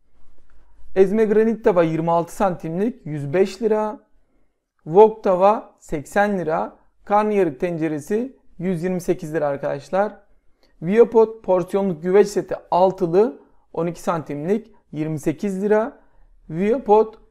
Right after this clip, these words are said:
orta boy güveç tencere fırınlanabilir kırk liradan satışta olacak. Taç güvencesiyle Aksu Ultra Granit Set ikili üç yüz liradan satışta olacak arkadaşlar.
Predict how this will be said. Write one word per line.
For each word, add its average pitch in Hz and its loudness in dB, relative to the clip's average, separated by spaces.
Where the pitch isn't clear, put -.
orta 175 2
boy 208 10
güveç 156 -2
tencere 160 -4
fırınlanabilir 180 -2
kırk - -4
liradan 185 0
satışta 170 -8
olacak. 147 -4
Taç 220 0
güvencesiyle 202 0
Aksu 208 0
Ultra 196 2
Granit 180 0
Set - -4
ikili 185 -4
üç 208 -4
yüz 175 -4
liradan 160 -2
satışta 160 -8
olacak 143 -2
arkadaşlar. 143 -2